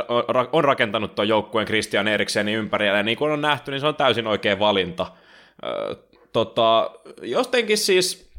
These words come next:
tää Tanskan joukkue, niin tää on, tää on aika semmonen aggressiivinen ja suoraviivainen. Jossain määrin siinä on paljon samaa, mitä on Christian Eriksenin edustamassa Tottenhamissa. Ja,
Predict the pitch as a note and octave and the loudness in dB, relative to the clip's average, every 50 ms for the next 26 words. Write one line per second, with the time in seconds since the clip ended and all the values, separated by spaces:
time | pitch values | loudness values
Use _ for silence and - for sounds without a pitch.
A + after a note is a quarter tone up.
0 | - - _ _ _ _ - - _ _ _ _ _ F3 F3+ F3+ F3 G3+ G3 G3 | -20 -20 _ _ _ _ -20 -20 _ _ _ _ _ 0 2 2 4 4 4 4
1 | F#3 - - D#3+ E3 E3+ D#3+ D#3+ D#3+ - D3+ C#3 C3 B2+ B2 B2 - D3 C#3+ C#3+ | 2 2 2 2 4 4 4 2 2 0 0 0 2 0 -2 0 0 2 2 2
2 | C#3+ C#3 B2 - - _ _ _ _ _ _ _ _ _ _ - - - - _ | 2 0 -4 -8 -14 _ _ _ _ _ _ _ _ _ _ -20 -20 -20 -8 _
3 | - - - - B3 A3 G#3+ - A3+ G#3 G#3 G#3 G#3+ A3 G#3+ F#3+ E3+ D#3 - - | -2 0 0 0 0 0 -2 -2 -2 -2 0 0 2 2 2 4 2 0 0 0
4 | - C#3 C3 C3 B2+ B2 B2+ - D3+ D3+ C3 A2+ G#2+ F#2+ F2 F2+ F2 E2+ E2 E2 | 0 0 0 2 2 2 2 2 4 4 4 4 2 0 -2 -4 -6 -8 -8 -10
5 | E2 D2+ C#2 - _ _ - - _ - D3+ G#3 G#3 - A#3+ G3+ F3 E3+ D#3+ D#3+ | -10 -12 -14 -16 _ _ -20 -20 _ -4 -2 -2 0 0 0 2 2 2 2 2
6 | D#3 - E3+ E3 E3 D#3+ - F3 F3 D#3+ D#3 D3 - E3+ E3 D#3+ C#3+ B2 A#2 A#2+ | 0 0 0 0 0 2 2 2 4 2 2 2 2 2 2 2 2 2 2 0
7 | A#2 A2+ - A#2 A#2 A#2 A2 G#2 - - - - - - - C#3 C3+ A#2 - - | 0 2 2 4 4 2 2 0 -6 -12 -16 -16 -10 -4 0 0 0 0 0 0
8 | C3 B2 B2+ B2 A#2 A#2+ - - C3 A#2 A#2+ B2+ C3 A#2+ A#2+ - - B2 A2+ A#2+ | 0 2 2 2 2 2 0 0 0 2 2 4 4 4 2 2 0 -2 -2 -2
9 | A#2 - B2 - - C#3+ C3+ - - A#2+ G2+ G2+ G#2 G2 G2 F2+ - - G#2+ G2+ | -2 -2 -4 0 2 2 2 2 2 0 0 0 -2 -2 -4 -4 -2 0 2 2
10 | G2+ F#2+ - | 2 2 0